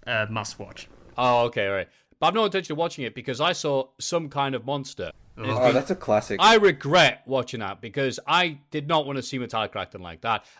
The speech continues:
Speaker 2: and it's been very hard to take the band seriously since, 'cause it was just like, "Oh, God.
Speaker 3: That's,
Speaker 2: Dude,
Speaker 3: uh, if you
Speaker 2: I
Speaker 3: ever
Speaker 2: just don't like the way, you know, man, that the
Speaker 3: <laughs>
Speaker 2: feelings you're giving me, you
Speaker 1: Kirk Hammett
Speaker 2: know."
Speaker 1: face palm.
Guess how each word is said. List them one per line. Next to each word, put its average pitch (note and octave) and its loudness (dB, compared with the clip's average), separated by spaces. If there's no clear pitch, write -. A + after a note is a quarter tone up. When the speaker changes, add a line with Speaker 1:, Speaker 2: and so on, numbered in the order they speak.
Speaker 2:
and C#3 -2
it's C3+ -4
been C#3 -2
very D#3 2
hard C#3 2
to A#2 -12
take C3+ -6
the A#2+ -6
band G#2+ -2
seriously A2+ -4
since, F#2+ -2
'cause C3 -6
it D3+ -4
was D#3 -6
just D#3 -6
like, C#3 2
"Oh, D#3+ 6
God. D3 6
Speaker 3:
That's, - 0
Speaker 2:
Dude, C4 4
Speaker 3:
uh, B3 8
if G3 4
you D3 6
Speaker 2:
I E3 10
Speaker 3:
ever G#3 8
Speaker 2:
just A#3 2
don't B3 8
like A#3 4
the A3+ 2
way, G3 4
you G#3+ 0
know, D3+ 4
man, E3+ 4
that G3+ 0
the F#3+ 2
Speaker 3:
<laughs> - -6
Speaker 2:
feelings A#3+ 2
you're F#3+ -4
giving F#3 2
me, F3+ 0
you E3 0
Speaker 1:
Kirk A3 4
Hammett G#3 6
Speaker 2:
know." E3 4
Speaker 1:
face C#3+ 0
palm. D3 -4